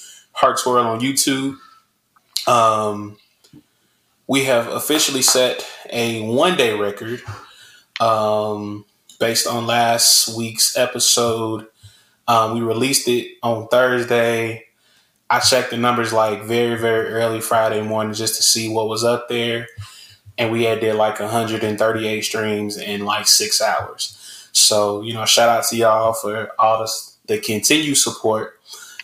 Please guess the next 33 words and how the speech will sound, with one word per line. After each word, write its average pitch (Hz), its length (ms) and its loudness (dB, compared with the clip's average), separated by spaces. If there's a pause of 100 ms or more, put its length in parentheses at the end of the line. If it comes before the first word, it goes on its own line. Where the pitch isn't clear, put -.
(180)
Um, 113 280 2
so 107 160 -2
keep 139 240 0
running 127 180 4
the 123 100 2
numbers 117 360 0
up. 113 240 -2 (960)
Keep 123 240 0
streaming. 113 840 0
We're 113 160 0
now 120 260 2
on 117 140 0
YouTube. 117 600 0
So 107 240 0
not 113 260 2
only 120 160 0
can 113 220 -4
you 110 120 -10
see 226 420 6
what 127 200 4
we 120 160 -4
doing, 107 420 -2 (640)
um, 107 420 2
you 110 80 -6
can 110 160 -4
listen 120 280 0
to 113 220 2
us - 540 2
wherever 113 320 0
you 113 140 -4
stream 110 280 0
your 107 120 0
podcast 107 880 0